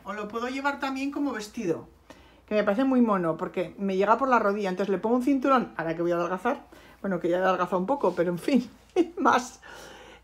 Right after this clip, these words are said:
Eh, y le he metido esta camiseta debajo porque si lo llevo, por ejemplo, con un, con un pantalón, le meto la camiseta debajo y lo llevo suelto. ¿Sabéis? Estos días hasta que hace calor, calor, calor, estas cosas quedan monas.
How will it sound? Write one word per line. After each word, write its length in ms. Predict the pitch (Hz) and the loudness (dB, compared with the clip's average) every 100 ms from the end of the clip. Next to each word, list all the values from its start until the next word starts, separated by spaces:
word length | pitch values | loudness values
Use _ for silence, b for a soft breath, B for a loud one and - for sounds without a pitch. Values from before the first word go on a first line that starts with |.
| - | 8
Eh, 520 | 240 240 233 226 220 | 12 12 12 8 4
y 120 | 247 | 6
le 100 | 240 | 8
he 20 | 254 | 8
metido 320 | 302 302 294 | 6 2 0
esta 180 | 302 294 | 2 2
camiseta 440 | 294 262 285 277 | 2 0 2 2
debajo 320 | 269 277 302 | 4 2 2
porque 420 | 285 247 233 - - | -2 -2 -2 -4 -12
si 160 | 202 220 | -8 -2
lo 80 | 208 | 2
llevo, 220 | 233 254 | 4 4
por 140 | 269 | 2
ejemplo, 380 | 285 285 262 269 | 0 -2 0 0
con 200 | 277 269 | 0 0
un, 500 | 269 269 269 262 247 B - | -2 -2 -2 -6 -10 B -4
con 160 | 262 | 0
un 60 | 247 | 4
pantalón, 520 | 262 269 262 262 269 | 4 4 4 4 4
le 120 | 240 | 2
meto 240 | 226 220 233 | 2 2 2
la 100 | 233 | 2
camiseta 460 | 226 220 233 226 | 0 0 0 2
debajo 260 | 220 220 240 | 2 2 4
y 40 | |
lo 60 | 233 | 4
llevo 200 | 185 175 | 4 2
suelto. 480 | 214 247 240 156 B B B | 4 4 4 -2 B B B
¿Sabéis? 320 | - 185 196 | 0 4 4
Estos 300 | 220 - 233 | 2 0 -2
días 280 | 226 226 220 | 2 4 4
hasta 220 | 214 208 | 2 0
que 80 | - | 0
hace 160 | 196 269 | 0 2
calor, 280 | 294 285 285 | 4 4 4
calor, 280 | 277 262 | 2 2
calor, 300 | 262 262 277 247 | 0 0 0 -2
estas 240 | 240 247 | -6 -6
cosas 300 | 254 269 269 | -4 -4 -2
quedan 240 | 226 190 | 0 0
monas. 340 | 190 175 165 | -2 -4 -4